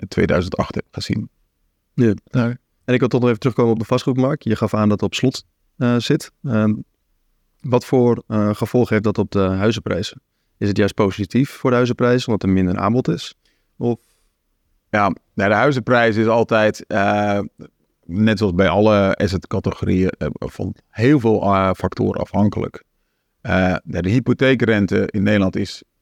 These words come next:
Speaker 1: heel hard gestegen. Dus dat betekent, eh, als je het heel simpel zou zeggen, nou, dan betekent dat aandelen of de huizenprijzen keihard naar beneden moeten. En dan zie je die huizenprijzen nu, denk je, nou, er is een procent of zes vanaf. En het begint alweer te stabiliseren.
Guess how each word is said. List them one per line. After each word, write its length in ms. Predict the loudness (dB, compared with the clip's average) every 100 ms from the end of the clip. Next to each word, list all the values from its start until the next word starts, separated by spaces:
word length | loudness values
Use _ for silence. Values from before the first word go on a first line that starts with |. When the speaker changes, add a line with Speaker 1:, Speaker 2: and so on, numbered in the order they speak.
| _ _ _ _ _
Speaker 1:
heel 300 | 2 4 4
hard 160 | 2
gestegen. 640 | 0 -2 0 2 0 -4 -6 _
Dus 180 | 0 0
dat 100 | 0
betekent, 600 | 0 2 2 0 -2 -4
eh, 220 | -12 -12 -14 _
als 140 | -4
je 60 | -4
het 320 | -6 _ 0
heel 120 | 2
simpel 240 | 2 2
zou 120 | 2 0
zeggen, 240 | 0 -2
nou, 160 | -6 -4
dan 180 | -4 -2
betekent 280 | 0 0 0
dat 140 | -2
aandelen 420 | 0 2 2 -2
of 120 | -4
de 80 | -2
huizenprijzen 640 | 0 0 0 0 0 -2 -2
keihard 260 | 0 2 2
naar 100 | 2
beneden 320 | 0 -2 -4
moeten. 260 | -6 -8 -18 _ _ _ _ _
En 120 | -2
dan 100 | 0
zie 80 | 2
je 80 | 2
die 80 | 2
huizenprijzen 600 | 2 0 2 2 2 2
nu, 100 | 0
denk 180 | 0 0
je, 60 |
nou, 220 | 0 -2
er 100 | -2
is 60 | -2
een 120 | -2
procent 300 | -2 -2 0
of 80 | 0
zes 220 | -2 -2
vanaf. 440 | 0 0 0 -4 -12 _ _ _ _ _ _
En 140 | -2 0
het 160 | 0
begint 240 | -2 0 2
alweer 200 | 2 0
te 80 |
stabiliseren. 840 | 0 0 2 2 2 4 2 0